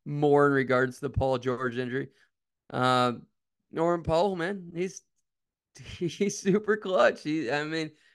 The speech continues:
he's gonna hold it down. Like I said, uh, last show, I think they miss Paul George for a series, they still win round one. Miss Paul George round two,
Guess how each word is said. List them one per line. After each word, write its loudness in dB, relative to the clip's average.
he's -8
gonna 4
hold 2
it 0
down. 2
Like 0
I 0
said, -2
uh, -6
last -2
show, -2
I -2
think -4
they 2
miss -2
Paul -2
George 0
for 2
a -4
series, -2
they 2
still 0
win 0
round -4
one. -10
Miss -2
Paul 0
George 2
round 0
two, -2